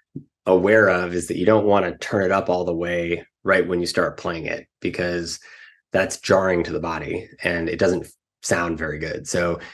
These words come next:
it's always better to start low, uh, at, you know, a gentle, a gentle intensity or volume where you just barely notice it, and then gradually turn it up over time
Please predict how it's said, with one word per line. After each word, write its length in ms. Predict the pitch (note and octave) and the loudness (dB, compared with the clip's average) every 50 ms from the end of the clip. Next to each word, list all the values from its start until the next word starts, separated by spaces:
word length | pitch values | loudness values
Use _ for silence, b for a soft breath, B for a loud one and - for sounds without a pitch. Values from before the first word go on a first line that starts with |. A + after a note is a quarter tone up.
| B B | B B
it's 120 | B - A#2 | B 2 6
always 400 | A2+ A#2 A2+ G#2 F#2 - - - | 8 10 10 8 8 4 -2 -2
better 540 | - G#2 G2 G2 F#2+ F2+ E2+ E2+ F2 F2+ F2+ - | 2 2 4 4 4 2 2 0 -2 -6 -6 -6
to 100 | F#2+ F2+ | -6 -4
start 400 | - - - G#2 F#2+ F2+ E2+ D#2+ | -2 0 2 2 4 2 2 0
low, 540 | E2+ F2 F2+ F#2 E2+ D#2+ D#2+ E2 F#2 - - b b b b b b b - | 0 0 2 2 0 -2 -2 -6 -8 -8 -10 b b b b b b b -4
uh, 340 | F2 E2+ E2 E2 E2 E2 - - | -2 0 0 0 0 -2 -2 -2
at, 300 | F2 F2 E2 D#2+ - - _ _ | -2 -2 -2 -2 -4 -10 _ _
you 120 | - F#2+ F2 | -2 0 0
know, 220 | E2+ E2 E2 D#2 | 2 0 -2 -2
a 100 | - E2+ | -2 -2
gentle, 680 | D#2+ - F#2+ F#2 F#2+ F#2 - F#2+ F2+ F2 E2+ E2 D#2+ - - - - _ _ - - _ - | 0 2 2 2 4 2 2 2 2 2 0 -2 -4 -8 -12 -14 -14 _ _ -20 -18 _ -6
a 60 | F#2+ | -4
gentle 380 | F2 G2+ G2+ G2+ F#2 G#2 F2+ F2 | 0 2 2 2 2 2 0 0
intensity 520 | E2 D#2 - G2+ F#2+ E2+ - F2 F2 E2 | 0 0 -2 -2 -2 -2 -2 -2 -2 -2
or 100 | E2 E2 | -2 -4
volume 500 | D#2 F2 F2 F2 F2 F2 E2+ E2+ E2 E2 | -4 -6 -4 -4 -2 -2 -2 -2 -4 -4
where 100 | E2 E2 | -4 -4
you 100 | E2 E2 | -6 -4
just 320 | D#2+ - G2+ - - - | 0 2 2 2 0 0
barely 360 | - F#2 F2+ F#2 F#2 F2+ E2+ D#2+ | 0 0 2 2 0 0 -2 -2
notice 320 | D#2+ E2 F2 G2 - - | -4 -4 -2 -2 0 2
it, 200 | C#3 C#3 C#3 - B B B B B B B - | 4 2 2 0 B B B B B B B -2
and 100 | - G2+ | 2 4
then 140 | A2 G#2+ F#2+ | 4 4 4
gradually 640 | - G2+ G2+ G2+ G#2 G#2+ G#2 G2 G#2 F#2+ F#2+ F2+ | 4 2 2 4 4 4 2 2 2 0 0 -2
turn 260 | - - - F#2+ F#2 | -2 -4 -4 -2 -2
it 80 | F2 E2+ | -2 -2
up 180 | F#2+ F2+ E2 - | -2 -4 -4 -2
over 240 | F2 F2 F2 F2 | -2 -2 -2 -2
time 420 | E2+ - F2+ F2 E2+ E2+ E2 E2+ | -4 -4 -4 -4 -2 -2 -4 -6